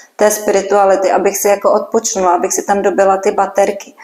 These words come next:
A nějakým způsobem jsem uvnitř cítila, že to pro mě jako není správná cesta, že takhle to být nemá, že ta spiritualita má být přece v tom životě pořád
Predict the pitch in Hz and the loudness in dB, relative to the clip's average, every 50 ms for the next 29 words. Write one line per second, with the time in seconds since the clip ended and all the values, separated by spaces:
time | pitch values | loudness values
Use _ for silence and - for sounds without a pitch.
0 | - - - - - - - _ _ 190 185 180 175 185 196 196 196 196 220 233 | -20 -20 -20 -20 -20 -20 -20 _ _ -2 0 2 2 4 4 2 2 2 2 2
1 | 247 233 - - 220 - - 220 214 214 214 214 - 220 185 - - 196 214 214 | 0 0 0 -2 -2 -2 0 0 0 0 0 0 0 0 0 0 0 2 2 2
2 | 214 214 - - - 190 - - 208 190 190 196 190 190 190 - 202 - - 202 | 2 0 -2 -6 -6 -6 -2 0 2 4 4 2 2 0 -2 -4 -2 0 0 0
3 | 196 196 196 190 190 190 190 196 202 208 202 202 196 190 190 190 - - - 190 | 2 2 2 2 2 0 0 0 0 2 2 2 2 0 0 -2 -4 -4 0 2
4 | 185 180 180 180 175 175 175 - - 175 - - - 175 170 196 185 202 196 196 | 2 2 2 0 0 -2 -2 -2 -4 -4 -6 -4 -4 -4 -4 -2 -2 -2 0 0
5 | 208 202 202 208 202 - 214 202 208 208 208 208 208 196 190 - 240 - - - | 0 0 0 0 0 0 -2 -2 -2 0 0 2 2 0 0 -2 -4 -6 -6 -6
6 | 196 - - - - 185 196 185 190 185 190 185 190 185 185 190 190 196 196 190 | -6 -4 -4 -2 0 0 0 2 2 2 2 2 2 2 2 0 0 2 2 0
7 | 175 196 196 - - - - 202 202 - 202 202 190 196 190 190 190 226 220 220 | 0 -2 -4 -8 -6 -4 -4 -4 -4 -2 -4 -2 -2 0 -2 0 0 0 0 -2
8 | 220 - - 233 233 233 233 196 151 139 - | -2 -2 0 0 0 0 0 -2 -2 -2 -4